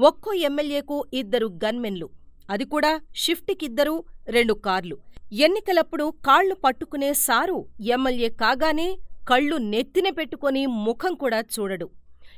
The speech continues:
ఏదైనా అవసరం ఉండి ఎమ్మెల్యే దగ్గరకు వెళ్లాలంటే ఆయన కింద ఉండే చెంచాలను దాటుకుని వెళ్ళాలి. చివరికి పీఏ గారు దర్శనమిస్తారు. ఆ పీఏ కూడా ఎమ్మెల్యే కంటే ఎక్కువగా బిల్డప్ ఇస్తాడు.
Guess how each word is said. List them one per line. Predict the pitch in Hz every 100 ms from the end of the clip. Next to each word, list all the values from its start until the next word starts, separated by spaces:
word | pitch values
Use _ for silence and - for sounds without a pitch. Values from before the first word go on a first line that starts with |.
| -
ఏదైనా | 320 392 381 370 262
అవసరం | 285 381 359 302
ఉండి | 294 320 302
ఎమ్మెల్యే | 254 285 320 320
దగ్గరకు | 254 240 277 285 262
వెళ్లాలంటే | 208 247 262 254 285 226 233 - - -
ఆయన | 262 302 269
కింద | - 311 359
ఉండే | 349 294 311 - 320
చెంచాలను | 330 - 339 302 285 254
దాటుకుని | 165 226 359 359 339 330
వెళ్ళాలి. | 226 196 185 156 - - - - - 247
చివరికి | 269 330 285 311
పీఏ | - 240 233 330
గారు | 302 269 254
దర్శనమిస్తారు. | 285 320 320 349 330 330 302 247 - - - - - 262
ఆ | 330
పీఏ | 320 240 226 339
కూడా | - 339 339
ఎమ్మెల్యే | 339 220 220 330 349 359
కంటే | 320 302 311 330
ఎక్కువగా | 254 254 - 330 294 214 240
బిల్డప్ | 240 294 302 226 226
ఇస్తాడు. | - 196 180